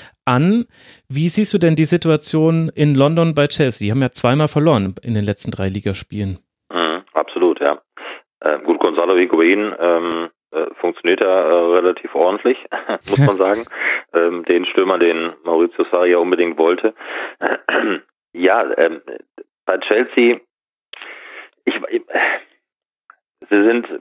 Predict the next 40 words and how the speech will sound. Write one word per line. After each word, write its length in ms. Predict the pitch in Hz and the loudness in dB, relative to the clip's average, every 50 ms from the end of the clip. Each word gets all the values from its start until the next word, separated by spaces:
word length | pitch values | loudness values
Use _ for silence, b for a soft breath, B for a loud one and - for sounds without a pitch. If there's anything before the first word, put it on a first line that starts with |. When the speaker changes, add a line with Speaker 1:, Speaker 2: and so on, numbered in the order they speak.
| - - | -8 -4
Speaker 2:
echt 320 | - 98 120 - - - - | -2 0 0 -2 -4 -6 -2
gut 220 | - 131 143 - | 0 2 2 2
angefangen 760 | - - 120 135 135 131 - - 123 117 120 123 123 123 110 | 0 0 0 0 0 0 0 -2 -2 -2 0 0 -2 -2 -4
un-, 160 | - 98 104 95 | -6 -8 -8 -8
unter 280 | 104 107 104 110 107 - - | -6 -2 -2 -2 -2 -2 -2
Sarri 340 | 104 110 113 117 117 117 104 | -2 0 2 4 4 4 4
und 120 | 92 98 | 2 2
man 120 | 101 92 92 | 2 0 0
hat 140 | 98 - - | 0 0 2
auch 260 | 92 101 - - - | 2 2 0 -2 -2
gesehen, 540 | 98 98 87 92 98 107 113 117 117 113 101 - | -2 0 2 2 4 4 2 0 -2 -6 -4 -2
ähm, 180 | 85 92 92 80 | -2 -2 -2 -2
was 160 | 87 90 90 - | -2 -2 0 0
er 80 | 98 | 0
auch 40 | 95 | 0
mit 140 | 98 98 92 | 2 0 0
der 80 | 98 95 | 0 0
Mannschaft 380 | 92 95 101 - 104 98 - | 0 -2 0 0 -2 -2 -2
vorhat. 420 | - - 113 123 120 117 110 - - - B B B B B B B B B B B B - | -2 0 0 2 2 0 -2 -4 -8 -18 B B B B B B B B B B B B -4
Ähm, 500 | - 87 92 92 95 95 92 92 90 90 - _ _ _ _ _ _ - - - - 87 90 - | -2 0 0 0 0 -2 -4 -6 -8 -12 -16 _ _ _ _ _ _ -16 -16 -14 -16 -16 -14 -4
Chelsea 360 | - - 107 113 - 110 98 | 0 2 2 2 2 -2 -4
spürt 240 | - - - 120 120 | -2 0 0 2 2
natürlich 280 | 113 98 107 104 98 | 2 2 2 2 2
jetzt 120 | 107 104 - | 2 2 0
auch 180 | 73 110 113 | 0 0 0
diesen, 400 | - 120 113 98 95 104 101 98 | 0 0 0 0 -2 -6 -4 -2
diesen, 420 | 98 104 98 101 101 98 - - 85 | 0 -2 0 -2 -4 -8 -8 -8 -6
diesen 240 | 95 92 92 98 | -6 -6 -6 -4
Druck 220 | 95 - 113 123 - | 0 0 0 0 0
von 200 | - - 104 107 | -2 -4 -2 -2
Manchester 420 | 104 104 110 - - - - - 101 | -2 -2 -2 0 -2 -2 0 0 0
United 480 | 98 98 95 101 113 120 - - - | 0 2 2 2 0 0 0 0 0
dahinter 500 | - - 101 104 104 104 107 98 98 92 | 0 0 0 -2 -2 0 0 2 2 0
und 180 | 82 95 98 - | 0 0 0 0
Arsenal 360 | 82 95 110 - - 104 104 | 0 0 0 0 0 0 0
ist 80 | 104 - | 0 0
auch 140 | - 110 117 | 0 0 0
nicht 180 | 117 104 104 | -2 -2 0
weit 240 | 98 101 101 90 85 | 0 0 0 0 0
weg. 320 | 92 98 98 - - - | 0 0 0 -2 -6 -16